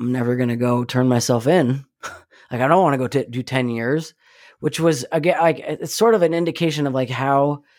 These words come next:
kind of, uh, how, uh,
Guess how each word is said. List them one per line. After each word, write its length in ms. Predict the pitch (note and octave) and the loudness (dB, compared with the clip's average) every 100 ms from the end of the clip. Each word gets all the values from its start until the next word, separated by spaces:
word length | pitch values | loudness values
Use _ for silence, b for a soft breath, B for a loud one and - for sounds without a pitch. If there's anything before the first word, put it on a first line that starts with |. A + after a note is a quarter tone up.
| b b b _ _ _ _ _ - | b b b _ _ _ _ _ 0
kind 180 | D#3 | 2
of, 160 | C#3+ A2 - - B2 - | 2 -2 -10 -18 -14 -6
uh, 380 | B2 A2+ G2+ - - _ _ _ _ _ _ _ _ _ _ _ _ _ _ _ _ _ _ _ - - | -4 -4 -8 -12 -18 _ _ _ _ _ _ _ _ _ _ _ _ _ _ _ _ _ _ _ -20 -12
how, 640 | - C3+ C3+ C3 B2 - _ - | -2 2 2 2 2 -2 _ -8
uh, 400 | A#2+ A2+ G#2+ | -6 -6 -8